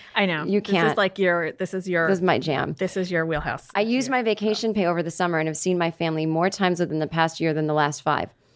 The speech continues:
Speaker 2: I think I just need to be zen about the whole situation and let things happen how they will. Uh, sure. Or just don't go see them. But if you, oh, they're, they're, yeah, but don't, you can't bring him 'cause it's using him.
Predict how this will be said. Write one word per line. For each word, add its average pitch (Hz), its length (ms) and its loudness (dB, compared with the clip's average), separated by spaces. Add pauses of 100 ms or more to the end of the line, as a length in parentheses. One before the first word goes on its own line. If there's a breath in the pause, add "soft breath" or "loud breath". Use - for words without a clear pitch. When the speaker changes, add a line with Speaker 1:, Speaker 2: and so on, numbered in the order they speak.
(240 soft breath)
Speaker 2:
I - 80 -2
think 214 180 2
I 233 80 4
just 214 160 -2
need 190 140 4
to 170 60 -2
be 170 120 0
zen 180 260 2
about 175 220 2
the 165 40 -2
whole 160 140 0
situation 156 540 -2
and 156 80 0
let 165 160 0
things 165 180 -2
happen 160 300 0
how 160 100 0
they 151 140 2
will. 151 260 0 (720)
Uh, 196 360 4
sure. 190 500 2
Or 226 100 4
just 262 180 0
don't 285 180 2
go 254 100 4
see 214 280 2
them. - 320 -4 (100)
But 202 100 4
if 202 100 -2
you, 208 220 0 (800 soft breath)
oh, 208 180 4
they're, 190 260 2 (140)
they're, 208 120 4
yeah, 190 200 4
but - 220 0
don't, 247 320 2
you 214 100 -2
can't - 340 0
bring 190 220 2
him 143 260 -2
'cause 170 180 -2
it's 170 180 -4
using 156 280 2
him. 131 140 -4